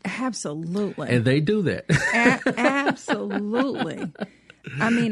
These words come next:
Speaker 1: th-, I just got goosebumps. But yes, you can put, uh, crawfish, you can do shrimp, uh, you know, wonderful,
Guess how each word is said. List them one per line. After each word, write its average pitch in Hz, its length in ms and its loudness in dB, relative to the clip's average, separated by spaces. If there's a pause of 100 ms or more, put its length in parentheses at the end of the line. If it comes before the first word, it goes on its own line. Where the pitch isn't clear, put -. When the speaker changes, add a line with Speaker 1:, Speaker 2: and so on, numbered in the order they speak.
(140)
Speaker 1:
th-, 214 140 -2
I 247 80 2
just 240 200 -2
got 196 180 0
goosebumps. 214 680 -4
But 208 140 -2
yes, 233 360 -2
you 254 140 0
can 277 240 -2
put, 220 500 -4
uh, 185 300 -4 (260)
crawfish, 240 840 -2
you 208 100 -2
can 180 200 -4
do 160 160 -6
shrimp, 233 580 -2 (380)
uh, 185 160 2
you 233 120 4
know, 202 140 0 (220)
wonderful, 214 480 0